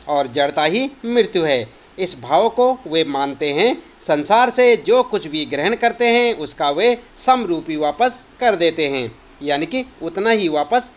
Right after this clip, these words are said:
कर देते हैं। जितना लिया उतना दिया वाला भाव दीवानों का मूल मंत्र है। जीवन में दुख सुख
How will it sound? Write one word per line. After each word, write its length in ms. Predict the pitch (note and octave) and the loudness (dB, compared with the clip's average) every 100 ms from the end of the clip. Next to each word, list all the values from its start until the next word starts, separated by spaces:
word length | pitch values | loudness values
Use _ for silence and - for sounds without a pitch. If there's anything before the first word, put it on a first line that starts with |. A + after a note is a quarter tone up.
| - | -2
कर 140 | A#3 F3+ | 0 2
देते 300 | D#3+ D#3+ C#3 | 0 0 -2
हैं। 280 | B2 A2+ - - - | -4 -8 -16 -20 -12
जितना 360 | C#3 D3+ A3+ B3+ | -8 -4 0 0
लिया 460 | B3 B3 A#3+ A#3 - | 2 4 4 2 -4
उतना 340 | E3 E3 D#3 D3+ | -8 -4 -2 -2
दिया 460 | C#3+ D3 F3 C4+ - - - C#3 | 0 2 4 2 -2 -20 -18 -2
वाला 260 | D3 D3 | 0 0
भाव 340 | C3+ C3+ D3 C#3 | 0 0 0 -2
दीवानों 460 | B2 C#3+ D3+ D3+ | -6 -4 -2 -2
का 260 | D3+ A#3 D#4 - | 0 0 0 -6
मूल 300 | A#3 B3 A#3 | -4 0 0
मंत्र 300 | G3+ F3 E3+ | 2 0 2
है। 300 | D#3 C#3+ A#2 - - - C#3 | 2 2 0 -8 -20 -20 -12
जीवन 280 | C#3 A#3 B3+ | -4 0 2
में 320 | B3 A#3+ A#3 A3 - - - - - - E3 | 2 2 2 -2 -14 -20 -20 -20 -20 -10 -4
दुख 280 | C#4 - | -4 -4
सुख 260 | G#3 E3+ | -6 -6